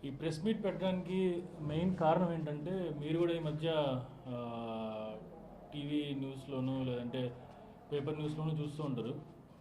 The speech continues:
ఆ, నేను ఏదో జైలుకి వెళ్ళి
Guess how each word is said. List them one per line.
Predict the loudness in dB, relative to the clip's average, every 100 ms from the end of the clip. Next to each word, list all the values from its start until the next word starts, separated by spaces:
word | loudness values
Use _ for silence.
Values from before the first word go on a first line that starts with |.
| -8
ఆ, | -6 -4 -4 -4 -6 -6 -8 -10 -12 -14 -16 -16 -16 -18 -20 -18 -6
నేను | -2 0 -2 -2 2 4 4
ఏదో | 2 0 -2 -4 -2
జైలుకి | -2 -2 -4
వెళ్ళి | -2 -2 0 -2